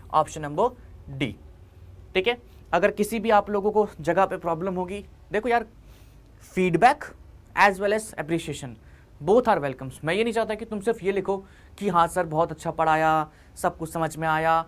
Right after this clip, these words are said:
मैं ये भी चाहता हूँ कि आप अपने दिल की बात भी लिखें कि सर यहाँ पे हमें थोड़ी कमी लगी and यहाँ पे आपको ये कर देना चाहिए था, तो आप बता सकते हैं। ठीक है, सारी चीज़ के लिए पूरे क्या कहते हैं, दो पूरे हाथ खोल करके स्वा-, मतलब होता है ना कि वेलकम है कि हाँ ठीक है, दोनों हाथों से स्वागत है,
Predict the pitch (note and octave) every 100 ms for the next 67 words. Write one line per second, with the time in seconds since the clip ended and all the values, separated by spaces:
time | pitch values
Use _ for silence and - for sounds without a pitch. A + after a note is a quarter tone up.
0 | - - - F3+ F3 F#3+ B3+ C#4 A#3 B3
1 | B3+ B3 A3 G3 A#3 E3+ G3+ G3 F#3 E3+
2 | F#3 E3 G3 G#3 A#3+ B3 - E3+ E3+ G#3+
3 | A#3+ A3 G3+ G3 E3+ E3+ D#3 E3+ G#3 A#3
4 | A#3+ D#3+ D#3 E3+ E3 F#3 D#3 D3 C3 C#3
5 | C#3 D3+ D3+ C4 C4 A#3 D#3 C3 A#2+ -
6 | - A#2+ A2+ - - - - - F3 A3+
7 | - - - - - - - A#3 C4 A#3
8 | A#3 - - - G#3 G#3+ A3 - - -
9 | - - G3 G3+ E3+ - - F#3 F3+ F#3
10 | F#3+ F#3 F#3 G3 F#3 - - F3 F3+ E3
11 | E3+ - E3+ E3 D#3+ E3+ D#3 E3+ C#3+ D3+
12 | D#3+ D3+ D#3 F#3 D#3 D3+ D3 D#3+ D3+ C#3+
13 | C3+ D3+ C#3+ D3 C#3+ D3+ D3+ E3 C#3+ D3
14 | D#3 D3+ D3 C#3+ C#3+ C#3 D3